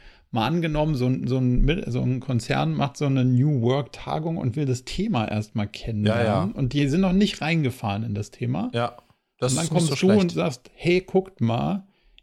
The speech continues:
Speaker 1: im Kern geht's nicht um Sitzsäcke, Kaffeebohnen, Obstkörbe
Speaker 2: Ja.
Speaker 1: und
Speaker 2: Kriegst
Speaker 1: was
Speaker 2: auch
Speaker 1: auch immer
Speaker 2: Ja,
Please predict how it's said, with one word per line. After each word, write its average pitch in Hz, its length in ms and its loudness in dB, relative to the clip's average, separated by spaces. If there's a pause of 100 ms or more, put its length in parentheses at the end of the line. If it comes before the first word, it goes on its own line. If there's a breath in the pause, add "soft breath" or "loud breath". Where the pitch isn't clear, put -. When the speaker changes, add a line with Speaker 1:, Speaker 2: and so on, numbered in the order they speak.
(140)
Speaker 1:
im 147 240 2
Kern 180 680 -2
geht's 147 420 -4
nicht 131 380 -4
um 123 400 0 (340)
Sitzsäcke, 156 720 -4
Kaffeebohnen, 143 960 -2
Obstkörbe 135 1080 -2
Speaker 2:
Ja. 139 260 0 (320)
Speaker 1:
und 135 180 0
Speaker 2:
Kriegst 170 160 4
Speaker 1:
was 135 60 2
Speaker 2:
auch 165 160 4
Speaker 1:
auch - 20 -2
immer 165 380 0 (260 loud breath)
Speaker 2:
Ja, 110 200 0